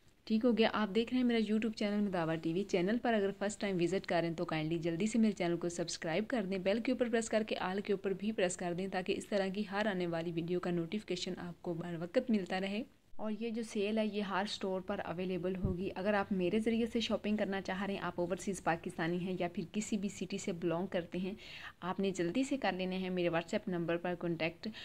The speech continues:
आपने स्क्रीनशॉट भेजना है, पेमेंट आप एडवांस करेंगे और बुक-, बुकिंग भी आपने एडवांस ही कर देनी है। अगर आप उसी दिन करेंगे तो फिर मुश्किल हो जाएगा। ये जो आप देख रहे हैं, ये भी बड़ा खूबसूरत सा थ्री पीस सूट है और वैसे भी इनकी जो एक्चुअल प्राइसेस हैं बहुत ही रीज़नेबल हैं और जब इनके ऊपर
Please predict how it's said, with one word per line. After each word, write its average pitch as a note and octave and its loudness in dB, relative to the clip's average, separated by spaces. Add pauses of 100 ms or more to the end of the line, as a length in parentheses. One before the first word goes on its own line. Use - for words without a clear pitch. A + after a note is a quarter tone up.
(200)
आपने A#3 2
स्क्रीनशॉट A3 0
भेजना G3 2
है, A3 4
पेमेंट G3 0
आप G3+ 0
एडवांस F3 0
करेंगे G3+ 2
और A3+ 0
बुक-, G#3+ 0
बुकिंग C4 2
भी B3 2
आपने A3+ 4
एडवांस G3 0
ही G#3+ 4
कर F3+ 0
देनी E3+ 0
है। F3+ 0
अगर F#3+ 0
आप G#3 2
उसी A#3 0
दिन A#3 4
करेंगे G#3 4
तो A3+ 0
फिर G#3 2
मुश्किल F#3+ 2
हो G#3 2
जाएगा। F3+ 2
ये G3 4
जो G#3 2
आप G3 2
देख F#3 2
रहे G3+ 2
हैं, F#3+ 0
ये F3 4
भी F3 -2
बड़ा F#3 2
खूबसूरत F#3+ 2
सा G3 0
थ्री F3+ 0
पीस F#3+ -4
सूट E3+ 2
है A3+ 2 (340)
और C4 2
वैसे A#3 6
भी C4 4
इनकी A#3+ 4
जो B3 0
एक्चुअल A#3 0
प्राइसेस G3 2
हैं G#3+ 4
बहुत G#3 -2
ही G#3 2
रीज़नेबल E3+ 2
हैं - -4
और F#3 0
जब F#3 0
इनके F3+ 2
ऊपर F#3 0